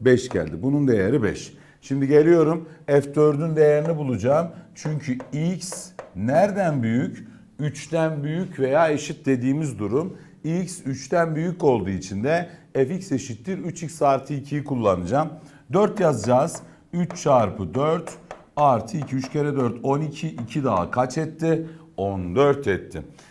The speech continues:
Bir de F beşi bulacağız. Bunda on dört olduğunu söyleyelim. F beşi de yine buradan bulacağız.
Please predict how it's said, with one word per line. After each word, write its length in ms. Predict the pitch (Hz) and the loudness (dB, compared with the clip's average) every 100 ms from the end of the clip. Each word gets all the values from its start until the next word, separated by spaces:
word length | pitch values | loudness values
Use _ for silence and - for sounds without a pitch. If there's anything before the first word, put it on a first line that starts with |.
| - | -6
Bir 100 | 170 | 4
de 220 | 196 190 | 6 6
F 140 | 180 185 | 4 2
beşi 300 | 180 202 190 | 2 2 0
bulacağız. 540 | 175 117 110 120 - | 4 4 4 4 0
Bunda 240 | 117 120 120 | -2 0 2
on 180 | 120 120 | 2 4
dört 240 | 127 127 | 2 2
olduğunu 380 | 113 92 95 92 | 0 2 0 -2
söyleyelim. 640 | - 117 110 95 92 120 - - - - | -2 0 2 2 0 0 -4 -12 -16 -2
F 240 | 156 156 | 0 2
beşi 280 | 180 175 202 | 0 2 2
de 40 | |
yine 320 | 190 165 156 139 | 2 2 0 0
buradan 380 | 139 131 120 | 0 2 4
bulacağız. 540 | 113 101 113 147 175 | 2 2 2 2 0